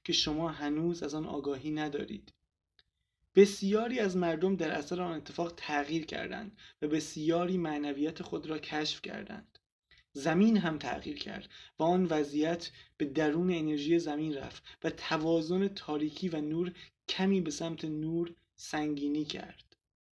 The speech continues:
آیا ماجرا را اینگونه دیده بودی؟ آیا آنچه دیده بودی این بود که به تاریکی زمین افزوده شده است؟ حالا متوجه می‌شوید خرد الهی چیست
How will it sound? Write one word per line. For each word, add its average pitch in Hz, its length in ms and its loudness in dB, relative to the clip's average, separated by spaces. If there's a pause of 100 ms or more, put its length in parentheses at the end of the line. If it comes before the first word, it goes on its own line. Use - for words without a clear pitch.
(2250)
آیا 160 280 4
ماجرا 147 460 2
را 160 120 0
اینگونه 147 420 -2
دیده 151 260 -2
بودی؟ 151 520 -4 (1400)
آیا 180 220 6
آنچه 196 280 0
دیده 151 300 -2
بودی 151 480 -4 (260)
این 175 200 0
بود 170 180 -2
که 160 120 -4
به 147 100 0
تاریکی 143 560 -2
زمین 147 320 -4
افزوده 151 420 -6
شده 131 280 -2
است؟ 143 460 -12 (1080)
حالا 147 280 4
متوجه 151 500 -2
می‌شوید 170 400 -2
خرد 139 380 -4
الهی 139 380 -4
چیست 156 500 -6